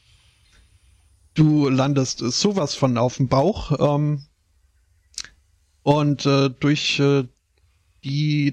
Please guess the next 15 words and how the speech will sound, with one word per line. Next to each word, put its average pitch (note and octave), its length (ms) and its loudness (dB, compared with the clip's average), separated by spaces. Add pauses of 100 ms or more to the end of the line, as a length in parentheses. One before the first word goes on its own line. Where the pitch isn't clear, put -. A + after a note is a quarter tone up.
(100)
die, C#3 340 -2
äh, C3+ 360 0 (640)
zusätzliche D#3+ 760 0
Gefahr C#3 760 0 (300)
oder, A#2+ 440 -6 (500)
ja, D3 200 -2 (200)
durch C3 220 -6
das - 220 -6
Element C3+ 400 0
Feuer, F#3+ 500 0
ähm, E3+ 340 0 (2250)
kriegst - 320 -2
du, D3 600 2
äh, B2+ 60 -10
ja, F3 300 -2